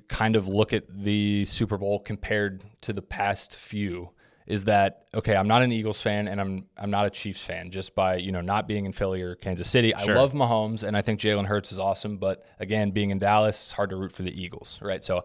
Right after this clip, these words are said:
Speaker 2: Right.
Speaker 1: I, I decided early on I'm rooting for the Chiefs. I love Patrick Mahomes. He's fun to root for. But at the end of the day, I did not have a dog in the fight personally, right? So I really just wanted to see a good game, um, that was close at the end.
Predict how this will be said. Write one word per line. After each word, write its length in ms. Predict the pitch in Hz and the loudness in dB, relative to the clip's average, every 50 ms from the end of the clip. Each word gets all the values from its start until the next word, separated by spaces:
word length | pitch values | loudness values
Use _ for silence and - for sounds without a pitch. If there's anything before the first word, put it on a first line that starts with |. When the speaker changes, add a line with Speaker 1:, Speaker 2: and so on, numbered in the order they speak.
| - - | -4 -8
Speaker 2:
Right. 240 | 87 82 80 78 - | -6 -6 -6 -6 -2
Speaker 1:
I, 300 | 95 123 143 147 147 - - | 2 6 6 6 6 4 -2
I 380 | - 117 127 127 131 131 120 - | 2 4 4 4 4 2 -2 -6
decided 480 | - 123 - - 107 107 107 110 104 101 | -8 -6 -2 0 2 2 2 2 0 0
early 220 | 98 104 104 101 | 0 0 0 2
on 160 | 98 98 98 | 2 0 0
I'm 120 | 95 95 104 | 0 -2 -2
rooting 140 | 113 110 | -4 -4
for 120 | 104 - 110 | -2 -2 -2
the 60 | 104 | -2
Chiefs. 440 | - - - 95 92 92 - - - | -2 -4 -6 -6 -6 -4 -6 -6 -4
I 80 | 90 | -2
love 200 | 98 104 107 104 | 2 2 2 2
Patrick 300 | - 110 101 92 - 92 | 4 0 0 0 -2 -8
Mahomes. 420 | 92 95 95 98 92 95 95 92 - | -8 -6 -4 -4 -4 -4 -6 -6 -6
He's 120 | 101 95 - | -8 -8 -2
fun 200 | - 113 107 101 | 0 2 2 2
to 60 | 98 | 2
root 200 | 95 98 95 - | 2 0 0 -2
for. 300 | - 104 104 101 101 - - - - - | 0 2 4 4 2 2 -6 -20 -20 -8
But 80 | - 143 | -6 -4
at 60 | 135 | 0
the 80 | 143 151 | 0 0
end 80 | 151 | 0
of 80 | 160 147 | 2 0
the 80 | 143 | 0
day, 460 | 117 107 107 104 104 110 131 143 143 - _ _ _ _ _ _ _ _ _ _ _ _ _ | 2 2 2 2 4 2 2 2 0 -4 _ _ _ _ _ _ _ _ _ _ _ _ _
I 200 | - 107 117 120 | 2 4 4 4
did 200 | 120 117 120 117 | 2 0 -2 -2
not 220 | 120 117 110 110 104 | 0 0 0 0 -2
have 600 | - - 104 104 104 104 104 104 98 95 98 101 - | -2 0 2 2 4 2 2 0 -2 -6 -12 -12 -10
a 120 | 101 98 | -10 -8
dog 360 | 92 - 95 95 98 98 92 | -2 2 4 6 6 4 2
in 160 | 95 95 98 95 | 0 -6 -6 -6
the 60 | 87 | -8
fight 400 | - - 98 92 90 90 90 - _ _ _ | -4 -2 0 0 0 -2 -6 -10 _ _ _
personally, 640 | - - 101 92 - - 87 87 64 - 98 - _ - | -8 -6 -6 -6 -6 -10 -12 -12 -12 -14 -16 -18 _ -4
right? 240 | 104 104 107 - - - - - _ - | -2 -2 -2 -2 -4 -10 -20 -20 _ -4
So 160 | - 107 98 | -2 -2 0
I 160 | - 117 139 | 4 4 4
really 260 | 151 131 135 131 123 | 6 4 4 2 2
just 180 | 117 113 104 - | 0 -2 -2 -2
wanted 220 | 117 110 107 101 | 0 0 0 -2
to 60 | 101 | -2
see 240 | - - - 107 101 | -4 -2 -2 -2 -2
a 100 | 95 90 | -2 -4
good 300 | 87 - 107 104 104 101 | -6 -4 -4 -4 -4 -2
game, 400 | 107 104 98 90 92 98 104 104 - _ _ _ _ _ _ | -2 -2 -2 -2 -4 -6 -8 -10 -12 _ _ _ _ _ _
um, 540 | - 95 98 98 98 98 98 98 95 92 - - | -6 -2 0 0 2 2 2 0 -2 -4 -6 -2
that 120 | 101 104 | 0 0
was 120 | 95 92 - | 0 0 -4
close 420 | - - - 110 113 120 - - | -4 -2 0 0 0 0 0 -4
at 80 | - 110 | -4 -2
the 160 | 127 123 107 | -2 -2 0
end. 300 | 107 104 107 113 117 | 0 0 0 -2 -4